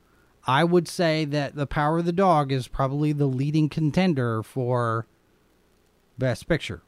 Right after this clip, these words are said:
West Side Story probably be right up there too.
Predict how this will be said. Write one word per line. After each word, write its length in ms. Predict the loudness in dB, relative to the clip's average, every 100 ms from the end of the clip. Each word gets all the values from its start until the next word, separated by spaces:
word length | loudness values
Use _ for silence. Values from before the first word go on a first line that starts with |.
| -2
West 280 | 2 2
Side 240 | 2 0 0
Story 300 | -2 0 0
probably 320 | 0 0 0
be 140 | -2
right 240 | 0 0 0
up 140 | -2
there 140 | -4 -2
too. 280 | 0 -2